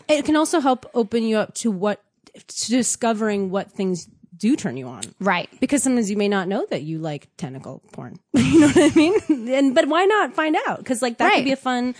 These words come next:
Speaker 1: thing to explore in the bedroom.
Speaker 2: Yeah. And it's neat to kinda know what your partner likes too.
Speaker 1: Sure.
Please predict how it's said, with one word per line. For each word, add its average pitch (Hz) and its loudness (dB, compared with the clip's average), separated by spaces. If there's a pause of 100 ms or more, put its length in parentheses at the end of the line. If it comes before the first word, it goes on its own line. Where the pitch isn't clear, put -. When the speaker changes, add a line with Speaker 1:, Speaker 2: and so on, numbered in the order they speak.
(380)
Speaker 1:
thing 240 -2
to 233 -2
explore 202 -4
in 208 -2
the 214 -4
bedroom. 254 -6
Speaker 2:
Yeah. 415 0
And 262 2
it's 269 -2
neat 320 0
to - 0
kinda 247 0
know 214 2
what 214 -2
your 185 -4
partner 180 -2
likes - -8
too. 185 -2
Speaker 1:
Sure. 277 -2